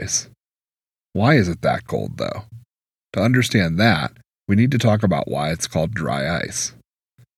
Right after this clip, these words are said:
Regular ice, or water ice, melts.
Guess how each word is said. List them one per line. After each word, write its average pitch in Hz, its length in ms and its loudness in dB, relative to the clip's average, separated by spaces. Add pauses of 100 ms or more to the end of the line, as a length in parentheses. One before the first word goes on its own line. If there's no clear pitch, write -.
(320)
Regular 113 480 2
ice, - 480 -6
or 85 60 -4
water 82 420 -2
ice, 57 400 -6
melts. - 600 -2